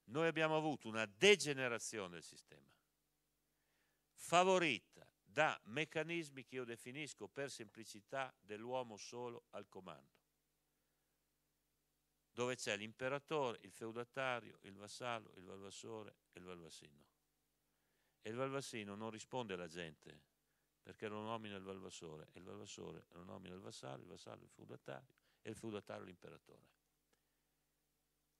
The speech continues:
Nessuna delle formazioni in Italia si chiama partito, tranne il Partito Democratico.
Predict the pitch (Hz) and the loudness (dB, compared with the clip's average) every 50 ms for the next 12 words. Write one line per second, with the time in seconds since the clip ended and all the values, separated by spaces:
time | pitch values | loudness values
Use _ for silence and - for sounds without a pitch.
0 | _ _ _ _ _ _ _ _ _ _ _ _ _ _ _ - 117 135 156 160 | _ _ _ _ _ _ _ _ _ _ _ _ _ _ _ -8 -2 2 2 4
1 | - - - - 190 214 220 202 190 165 160 156 156 147 - 165 160 156 156 156 | 4 4 2 2 0 0 2 2 0 2 2 2 2 2 2 0 -2 0 0 -4
2 | 156 - - 170 175 185 185 180 170 165 156 151 151 143 - - 170 175 175 160 | -4 -4 -4 -2 0 0 0 0 -2 -4 -6 -6 -8 -8 -2 0 0 0 0 -2
3 | 156 - - 139 - - 156 156 151 143 135 123 _ - 139 135 127 _ _ - | -4 -8 -8 -10 -8 -4 -4 -4 -2 -2 -6 -6 _ -4 -4 -4 -4 _ _ -12
4 | 107 90 82 - _ - 85 80 _ - 113 127 135 131 123 113 107 - 110 104 | -10 -10 -10 -12 _ -14 -14 -14 _ -10 -8 -8 -8 -8 -10 -12 -12 -12 -12 -12
5 | _ - 123 120 - 110 107 104 107 107 - 87 73 69 - _ - _ _ | _ -14 -16 -14 -14 -14 -14 -14 -14 -16 -16 -16 -16 -16 -16 _ -20 _ _